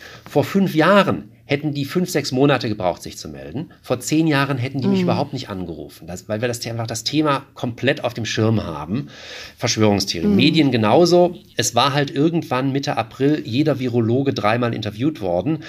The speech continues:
Speaker 1: Es gab keinen Sport, es gab keine Kultur, also hat man über Verschwörungstheorien geschrieben.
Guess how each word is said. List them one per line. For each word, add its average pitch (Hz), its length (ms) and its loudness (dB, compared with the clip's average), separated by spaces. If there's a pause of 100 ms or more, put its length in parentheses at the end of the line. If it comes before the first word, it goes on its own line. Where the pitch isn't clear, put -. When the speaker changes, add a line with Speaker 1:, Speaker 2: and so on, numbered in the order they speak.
(200)
Speaker 1:
Es - 200 -6
gab 123 220 0
keinen 104 220 -2
Sport, 135 400 0
es 113 100 -8
gab 113 220 0
keine 110 200 -2
Kultur, 123 480 0
also 127 240 0
hat 135 120 -4
man 135 100 0
über 147 160 0
Verschwörungstheorien 101 840 0
geschrieben. - 460 -12